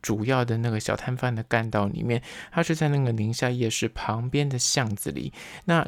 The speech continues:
其实呢，它就是店家，所以是有冷气的。如果你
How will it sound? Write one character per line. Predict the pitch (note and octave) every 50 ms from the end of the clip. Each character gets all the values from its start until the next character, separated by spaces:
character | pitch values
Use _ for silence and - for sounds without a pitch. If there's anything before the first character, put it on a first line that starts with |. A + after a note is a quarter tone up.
| - -
其 | - C#3
实 | B2+ - E3 D#3+
呢， | E3+ D#3+
它 | E3+
就 | E3 D#3
是 | D3 D3+
店 | C#3 - - C#3 B2 G#2 G#2 G#2+
家， | - - F#2 F#2 A2
所 | - - C3
以 |
是 | B2+ - A#2
有 | A2+ A2+
冷 | A#2 A2 G2 - -
气 | - - - - - -
的。 | - - -
如 | B2+ C3+ C#3
果 | C3
你 | A#2+ A2+ A2 A2+ A#2+